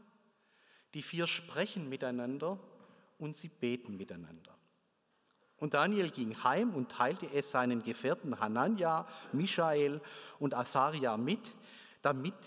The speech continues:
sie den Gott des Himmels um Gnade beten wegen dieses Geheimnisses und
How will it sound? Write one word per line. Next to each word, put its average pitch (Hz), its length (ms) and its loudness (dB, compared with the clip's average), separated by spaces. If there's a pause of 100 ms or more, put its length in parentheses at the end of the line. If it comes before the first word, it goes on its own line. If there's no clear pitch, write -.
sie 180 280 -6
den 156 220 2
Gott 143 360 0
des 127 160 -6
Himmels 196 600 0
um 135 260 -4
Gnade 131 460 2
beten 127 640 -2
wegen 120 340 -2
dieses 180 400 -6
Geheimnisses 135 960 -2
und - 400 -8